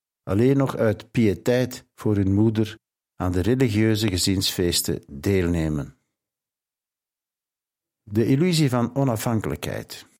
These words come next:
Vanaf de adolescentie wordt Edith atheïste. Ze zal daarover zeggen dat ze op haar veertiende willens en wetens de gewoonte om te bidden heeft verloren.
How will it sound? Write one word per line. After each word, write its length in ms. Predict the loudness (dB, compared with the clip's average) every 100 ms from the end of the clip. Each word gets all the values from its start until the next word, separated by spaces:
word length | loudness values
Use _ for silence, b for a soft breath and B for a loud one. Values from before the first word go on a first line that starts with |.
| _ _ _ _ _ _ _ _ _ _ _ _ _ _ _ _ _ _ _ _ _ _
Vanaf 320 | -4 0 2 2
de 200 | 0 0
adolescentie 880 | 0 2 2 2 2 4 4 2
wordt 220 | 2 0 0
Edith 440 | 0 2 0 0
atheïste. 800 | -4 0 2 2 2 0 -4 -8 _ _ _ _ _ _ _ _ _ _ _ _
Ze 140 | -4
zal 200 | -2 0
daarover 480 | 2 2 2 2 0
zeggen 340 | 0 0 0 0
dat 220 | 0 0
ze 220 | -2 -2
op 100 | -2
haar 180 | -2 -2
veertiende 760 | 0 0 0 0 0 -2 -6 -12 _ _ _
willens 360 | 2 2 2
en 160 | 2 4
wetens 420 | 4 2 0 -2
de 120 | 0
gewoonte 540 | 0 2 2 2 0 -2
om 160 | -2
te 120 | -2 0
bidden 300 | 0 0 0
heeft 300 | 0 -2 -6
verloren. 800 | -4 -2 0 -2 -2 -6 -10